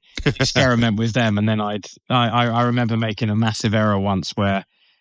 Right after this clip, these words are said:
Speaker 2: I saw something that said about making you feel a bit less tired and look a bit more tanned. And I thought, "Oh, bloody hell, that sounds good. I'll have a bit of that. Give me a bit of that."
Speaker 1: I'm in.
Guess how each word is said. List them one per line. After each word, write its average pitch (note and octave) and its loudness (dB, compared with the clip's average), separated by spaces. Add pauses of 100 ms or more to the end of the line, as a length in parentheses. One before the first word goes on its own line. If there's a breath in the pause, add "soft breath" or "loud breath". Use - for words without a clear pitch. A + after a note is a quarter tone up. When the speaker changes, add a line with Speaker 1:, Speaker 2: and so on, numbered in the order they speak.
(100)
Speaker 2:
I G#2 0
saw A#2 0
something G#2 0
that G2 -4
said G#2+ 0
about G#2+ 0
making A#2+ -4
you A2 2
feel A2 0
a G#2+ 2
bit A2 -2
less G#2+ -2
tired A2+ 0
and F#2+ -2
look G#2 -2
a - -16
bit G#2+ -4
more G2+ -4
tanned. A2 0
And F2+ -6
I G2 0
thought, - -4
"Oh, - -12 (120)
bloody D3 2
hell, D3 6
that D3 4
sounds F#2 0
good. A2 2
I'll D3+ 4
have D3+ 2
a G#2+ 2
bit G2 2
of F#2 0
that. G#2+ 0
Give C#3 -2
me C3 0
a A2+ 0
bit A2 0
of G#2+ 0
that." A2+ -2
Speaker 1:
I'm E2 0
in. G#2+ 2